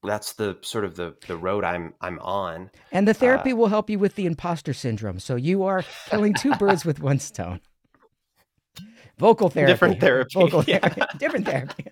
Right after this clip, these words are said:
Speaker 2: yes. <laughs> So, so, and that's, I mean, it, is this something that you feel that now you're always gonna have to be aware of so as not to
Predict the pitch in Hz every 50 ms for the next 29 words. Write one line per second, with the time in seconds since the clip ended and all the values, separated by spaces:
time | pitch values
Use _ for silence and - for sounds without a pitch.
0 | _ - 147 - - - _ - - - - - - - - - - - _ -
1 | - - _ - - - - - - - - - - - - - - - 285 277
2 | 262 214 - - - - - - - - - - - _ _ _ _ _ _ _
3 | _ - 208 190 196 196 208 208 196 - 240 196 196 - - 185 190 202 202 196
4 | 185 - - _ _ _ _ 175 190 - - - - _ _ _ _ _ _ _
5 | _ _ _ _ _ _ _ - 190 156 185 233 180 - 262 233 208 214 196 180
6 | 180 151 156 151 - 175 165 151 143 135 139 135 - _ _ _ _ _ _ _
7 | _ _ 147 143 135 135 139 135 135 127 131 127 139 151 151 139 - 156 127 131
8 | 127 117 - 139 113 127 123 117 113 107 113 117 117 117 117 117 113 110 110 117
9 | - - _ _ _ _ _ _ _ - - 131 120 113 127 131 117 113 - 123
10 | 113 104 107